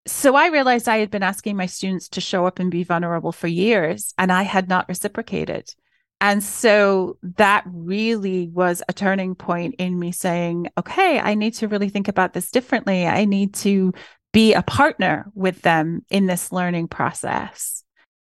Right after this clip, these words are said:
And then the big aha moment was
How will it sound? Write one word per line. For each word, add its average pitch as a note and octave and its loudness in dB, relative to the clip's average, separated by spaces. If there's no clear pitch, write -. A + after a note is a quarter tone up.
And A#3 6
then B3 6
the A#3 2
big C#4+ 2
aha D4 6
moment G3 -2
was G3+ 4